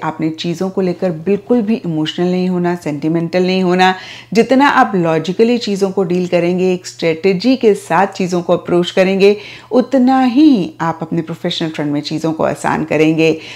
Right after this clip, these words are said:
थोड़ी सी irritation, frustration हो सकती है और वो बहुत normal है। जब हमारे हिसाब से चीज़ें नहीं चल रही होती हैं या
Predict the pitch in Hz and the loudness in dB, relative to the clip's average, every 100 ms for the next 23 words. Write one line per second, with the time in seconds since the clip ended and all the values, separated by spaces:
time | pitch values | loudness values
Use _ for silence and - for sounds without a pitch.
0 | - 277 311 359 359 285 226 240 254 240 | -6 2 4 4 4 2 2 2 2 2
1 | 254 254 190 180 175 202 214 233 233 - | 0 -2 -4 -4 -4 -4 -2 -2 -4 -6
2 | - 208 233 247 277 302 349 359 185 156 | -2 0 2 2 2 4 2 2 4 4
3 | 165 165 151 - - - 208 208 196 185 | 4 2 0 -6 -20 -2 4 4 6 4
4 | 208 196 180 160 160 170 170 160 165 165 | 4 2 0 0 -2 -4 -4 -2 -2 -2
5 | 160 156 151 160 160 160 170 170 170 165 | -2 -2 -2 -2 -2 -2 0 2 2 2
6 | 170 | 2